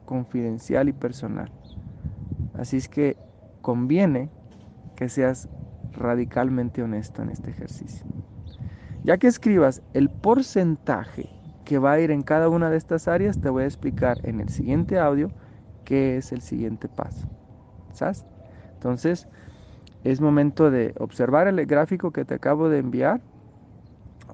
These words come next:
Empieces a respirar profundo. Cierra tus ojos si es necesario. Y pregúntale a tu cuerpo, a tu corazón, a tu mente, a tu espíritu,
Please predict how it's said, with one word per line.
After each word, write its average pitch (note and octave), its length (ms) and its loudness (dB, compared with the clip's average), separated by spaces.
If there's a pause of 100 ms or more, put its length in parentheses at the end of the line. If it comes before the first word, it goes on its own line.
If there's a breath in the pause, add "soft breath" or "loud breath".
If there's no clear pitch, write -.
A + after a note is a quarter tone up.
(200)
Empieces B2+ 520 0
a B2 80 0
respirar B2+ 460 0
profundo. D#3 640 -2 (1500 loud breath)
Cierra B2+ 320 -2
tus A#2+ 240 -8
ojos D3+ 300 4
si C#3 80 0
es C3+ 60 0
necesario. C3+ 680 0 (1500 loud breath)
Y B2+ 60 -4
pregúntale C3+ 560 0
a B2+ 40 0
tu A2+ 180 -8
cuerpo, C3 580 -2 (320)
a B2 80 -8
tu - 140 -10
corazón, C3 680 -4 (560)
a B2 80 -12
tu - 180 -8
mente, B2+ 520 -2 (480)
a C3 60 -14
tu - 140 -14
espíritu, C#3 600 -2